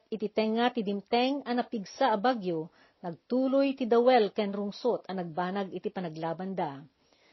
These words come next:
Napaypayso nga adda dagiti elepante a nanggundawayan ni Porus, ngem ti nagdaksanna, ket saan a nakapadas ti persana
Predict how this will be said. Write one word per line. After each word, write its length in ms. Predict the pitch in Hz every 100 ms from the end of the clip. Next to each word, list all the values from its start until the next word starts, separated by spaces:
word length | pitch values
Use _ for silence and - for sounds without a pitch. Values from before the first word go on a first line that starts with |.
| _ _
Napaypayso 800 | 226 247 311 339 320 294 - 320 254
nga 80 | 220
adda 320 | 190 240 254
dagiti 240 | 247 254
elepante 800 | 262 233 - 254 254 - 180 151
a 80 | -
nanggundawayan 960 | 214 220 214 226 208 208 214 233 247 254
ni 80 | 254
Porus, 640 | - 262 262 165 - - _ _ _ _ _ -
ngem 240 | 254 269 254
ti 320 | 226 208 196 _ _ _
nagdaksanna, 1120 | 214 226 196 202 294 - 269 220 170 147 156 - _ _
ket 160 | 247 247 -
saan 400 | 247 240 262 269 -
a 40 |
nakapadas 720 | 254 262 214 - 254 233 185 -
ti 80 |
persana 640 | - 214 208 240 220 170 165